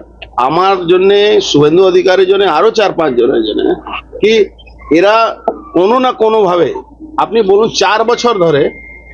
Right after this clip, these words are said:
কোনো হেলদোল ছিল না, হঠাৎ চার বছর পরে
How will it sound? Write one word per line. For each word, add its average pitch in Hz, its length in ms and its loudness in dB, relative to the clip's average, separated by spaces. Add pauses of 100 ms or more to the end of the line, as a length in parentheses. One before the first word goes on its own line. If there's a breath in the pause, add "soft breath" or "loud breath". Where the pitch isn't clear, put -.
কোনো 233 280 2
হেলদোল 220 440 2
ছিল 147 240 -4
না, 139 120 -4
হঠাৎ 196 320 -2
চার 220 220 -2
বছর 220 360 -2
পরে 180 280 2